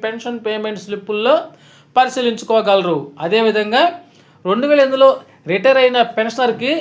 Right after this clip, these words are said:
వారి స్పౌస్ date of birth నమోదు కాలేదని మన మిత్రులు కొంతమంది తెలియజేసి ఉన్నారు. అలాంటి విషయాలను కూడా మీ పెన్షన్ స్లిప్లో ఒకసారి చెక్ చేసుకోండి. అలా చెక్ చేసుకున్న తర్వాత వ్యత్యాసాలు ఏమైనా ఉంటే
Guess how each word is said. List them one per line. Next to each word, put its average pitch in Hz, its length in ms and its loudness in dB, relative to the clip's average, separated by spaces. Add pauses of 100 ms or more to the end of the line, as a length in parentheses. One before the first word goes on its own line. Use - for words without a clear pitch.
(200)
వారి 233 260 4
స్పౌస్ 254 340 0
date 269 240 4
of 254 140 0
birth 247 280 -2
నమోదు 240 380 0
కాలేదని 226 440 2 (220)
మన 220 220 -2
మిత్రులు 240 280 -4 (100)
కొంతమంది 220 420 -4 (100)
తెలియజేసి 220 540 0
ఉన్నారు. 196 320 0 (300)
అలాంటి 196 360 -2
విషయాలను 240 440 -4
కూడా 220 200 2 (720)
మీ 208 100 0 (1080)
పెన్షన్ 233 380 -2
స్లిప్లో 226 440 -6
ఒకసారి 214 320 -2 (140)
చెక్ 208 200 -6
చేసుకోండి. 196 540 -4 (240)
అలా 202 140 2 (140)
చెక్ 202 220 -8
చేసుకున్న 233 440 -4
తర్వాత 220 300 0 (180)
వ్యత్యాసాలు 233 640 -2
ఏమైనా 220 280 -2 (140)
ఉంటే 214 220 -2